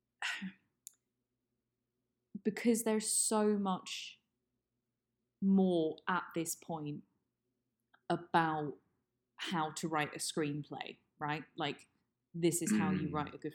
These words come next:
Speaker 1: film. We can collate films that are critically and commercially successful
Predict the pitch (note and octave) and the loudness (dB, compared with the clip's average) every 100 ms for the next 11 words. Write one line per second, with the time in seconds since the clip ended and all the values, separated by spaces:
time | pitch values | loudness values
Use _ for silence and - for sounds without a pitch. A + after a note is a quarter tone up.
0 | - D#3 C#3+ C#3+ - D#3 D#3 D#3 D3+ - | -6 -6 -6 -8 -6 -6 -6 -8 -8 -10
1 | - E3 D#3 - - C#3+ C#3+ C#3 D3+ - | -6 -4 -4 -6 -8 -6 -6 -6 -8 -4
2 | C#3+ - D3+ _ - - _ _ - D#3+ | -4 -4 -12 _ -20 -20 _ _ -6 -4
3 | - - D3+ D3 D3 D#3 C#3+ C#3+ - D3 | -4 -6 -6 -6 -8 -8 -6 -8 -12 -12
4 | - - - C#3+ - - C#3 | -10 -10 -10 -10 -10 -8 -10